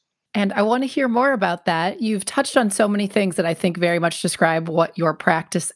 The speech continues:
is, and you summarized it when we first started. But now let's really dive in. So I'm a client. What kind of problem do I have to have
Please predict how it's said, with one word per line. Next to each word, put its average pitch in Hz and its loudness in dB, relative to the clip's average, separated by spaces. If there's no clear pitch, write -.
is, 160 0
and 175 0
you 165 0
summarized 220 2
it 180 0
when 180 2
we 180 -2
first - 0
started. 160 0
But 196 2
now 208 2
let's 262 -2
really 196 2
dive 175 0
in. 151 -4
So 190 0
I'm 226 2
a 233 0
client. 202 0
What 240 2
kind 302 0
of 254 0
problem 196 2
do 185 -2
I 190 2
have 208 0
to 180 0
have 156 -4